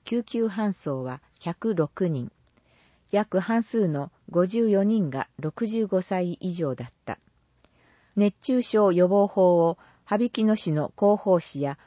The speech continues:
ホームページ等で積極的に啓発し、高齢者が集まる場所での健康教育の実施や、介護予防や介護サービスの利用者等への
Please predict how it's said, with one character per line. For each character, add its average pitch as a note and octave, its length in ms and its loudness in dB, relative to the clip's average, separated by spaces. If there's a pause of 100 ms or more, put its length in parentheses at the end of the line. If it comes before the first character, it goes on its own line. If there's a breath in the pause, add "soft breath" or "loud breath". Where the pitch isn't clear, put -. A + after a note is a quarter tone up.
(120 soft breath)
ホ B3 200 2
ー - 20 4
ム A#3 160 2
ペ G#3+ 200 4
ー - 40 4
ジ C#3 160 -8
等 E3 240 0
で C3 260 -4
積 - 320 -4
極 C4 280 -2
的 G#3+ 280 -2
に F#3 140 0
啓 F3+ 220 0
発 D#3 340 -6
し、 - 260 -10 (460 soft breath)
高 G#3+ 200 4
齢 G3 160 2
者 D3 180 -4
が C#3 200 -6
集 - 160 -8
ま F3 160 0
る D#3+ 100 0
場 C#3+ 140 -4
所 F3 180 -2
で D#3 140 0
の C3+ 160 -4 (140)
健 A3+ 260 0
康 G#3 220 0
教 G3+ 220 2
育 D3+ 180 -4
の B2+ 160 -6
実 C3+ 180 -8
施 - 240 -8
や、 D3 180 -4 (340 soft breath)
介 A3+ 220 2
護 G#3+ 180 2
予 G3 180 4
防 D3 220 0
や B2+ 180 -6 (300 soft breath)
介 A#3 200 2
護 A3 140 0
サ A#3 220 0
ー G#3 40 2
ビ E3 120 -4
ス - 160 -8
の C#3 200 -4
利 D#3+ 140 -4
用 A#3 160 2
者 C#3+ 180 -8
等 D#3+ 300 -2
へ B2+ 80 -4
の B2 200 -8